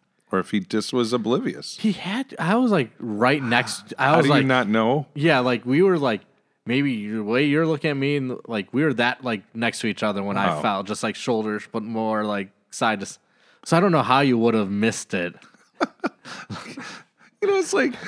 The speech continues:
Speaker 1: you wonder what's running through people's minds in moments like that. Like,
Speaker 2: Right.
Speaker 1: "Just keep walking. Just keep walking."
Speaker 2: He's got headphones in. He doesn't
Speaker 1: Yeah,
Speaker 2: know.
Speaker 1: yeah,
Speaker 2: he
Speaker 1: he
Speaker 2: won't
Speaker 1: does.
Speaker 2: hear me.
Speaker 1: He won't hear me.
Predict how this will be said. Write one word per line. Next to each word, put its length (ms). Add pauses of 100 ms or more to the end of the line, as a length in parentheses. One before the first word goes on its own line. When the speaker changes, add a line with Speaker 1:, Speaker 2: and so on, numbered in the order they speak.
(200)
Speaker 1:
you 100
wonder 380
what's 260
running 380
through 220
people's 380
minds 400
in 140
moments 400
like 280
that. 260
Like, 160
Speaker 2:
Right. 140 (140)
Speaker 1:
"Just 160
keep 200
walking. 400
Just 180
keep 140
walking." 360
Speaker 2:
He's 140
got 140
headphones 340
in. 120
He 100
doesn't 280
Speaker 1:
Yeah, 100
Speaker 2:
know. 100
Speaker 1:
yeah, 80
Speaker 2:
he 80
Speaker 1:
he 80
Speaker 2:
won't 140
Speaker 1:
does. 20
Speaker 2:
hear 160
me. 260
Speaker 1:
He 80
won't 220
hear 100
me. 160